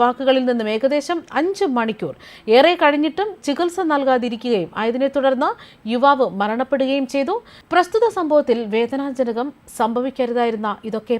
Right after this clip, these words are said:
പറഞ്ഞ് കൈകഴുകാൻ വരട്ടെ. ആരുടെയൊക്കെ നിരുത്തരവാദപരമായ സമീപനമാണോ അഖിലിന്റെ ജീവൻ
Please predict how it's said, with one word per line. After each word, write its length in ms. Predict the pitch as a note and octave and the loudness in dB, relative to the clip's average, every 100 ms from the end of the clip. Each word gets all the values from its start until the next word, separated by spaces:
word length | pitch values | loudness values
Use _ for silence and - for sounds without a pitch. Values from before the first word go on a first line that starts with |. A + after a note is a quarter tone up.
| A3+ | -2
പറഞ്ഞ് 260 | G#3+ G#3 G3+ | -4 -6 -6
കൈകഴുകാൻ 420 | G3+ G#3 A3 A3 G#3+ | -4 -4 -6 -6 -4
വരട്ടെ. 300 | G#3 G3+ B3+ F#4+ _ - - _ C#4 | -6 -2 -2 -4 _ -20 -20 _ 8
ആരുടെയൊക്കെ 480 | F4+ A4+ G#4 F4 D4+ B3+ | 8 8 4 2 0 0
നിരുത്തരവാദപരമായ 1000 | C#4 D4+ D#4+ C#4+ B3+ A#3 A3+ A3 G#3 G#3 G3+ | -2 -2 -2 0 0 0 -2 -2 0 -2 -2
സമീപനമാണോ 680 | G#3+ A3 A#3+ A#3 A3 F#3+ F#3 A#3+ G3+ | -4 -4 -6 -6 -6 -4 -4 -4 -6
അഖിലിന്റെ 360 | F#3+ A3+ A3+ G#3 | -6 -4 -4 -4
ജീവൻ 200 | G3+ G3 | -4 -6